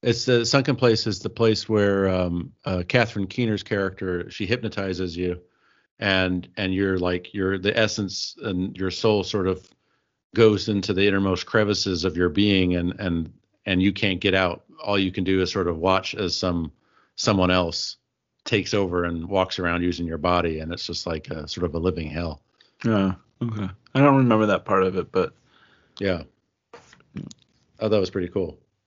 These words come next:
Speaker 2: Yeah, that,
Speaker 1: Um,
Speaker 2: that was cool.
Speaker 1: Uh, so Ted Lasso, are, are you, have you watched three episodes of that?
Speaker 2: Have there been three episodes already?
Speaker 1: I believe, yeah, three.
Speaker 2: Yeah.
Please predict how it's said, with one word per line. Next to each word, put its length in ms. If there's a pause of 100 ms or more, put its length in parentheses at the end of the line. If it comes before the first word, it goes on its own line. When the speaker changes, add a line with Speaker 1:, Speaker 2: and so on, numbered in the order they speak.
(920)
Speaker 2:
Yeah, 140
that, 180
Speaker 1:
Um, 320
Speaker 2:
that 160
was 160
cool. 200 (840)
Speaker 1:
Uh, 480
so 240
Ted 240
Lasso, 400
are, 160
are 60
you, 260
have 160
you 100
watched 340
three 220
episodes 400
of 80
that? 240 (1500)
Speaker 2:
Have 120
there 80
been 180
three 240
episodes 380
already? 300
Speaker 1:
I 100
believe, 320
yeah, 200
three. 300
Speaker 2:
Yeah. 160